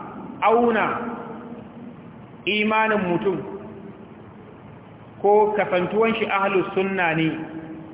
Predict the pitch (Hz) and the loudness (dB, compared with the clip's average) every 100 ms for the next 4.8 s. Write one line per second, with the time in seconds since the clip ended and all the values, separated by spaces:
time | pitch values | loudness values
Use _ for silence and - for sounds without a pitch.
0 | - - - - - - - 131 156 170 | -18 -18 -18 -18 -18 -18 -14 0 4 6
1 | 208 202 185 165 180 185 165 147 147 160 | 4 2 2 2 2 2 0 0 -2 0
2 | 160 156 123 - - - - - - - | 0 0 -2 -8 -12 -14 -16 -16 -18 -18
3 | - - - - - - - - - - | -18 -18 -20 -20 -20 -20 -20 -20 -20 -20
4 | - - - 147 180 180 175 170 | -20 -20 -4 2 2 2 2 2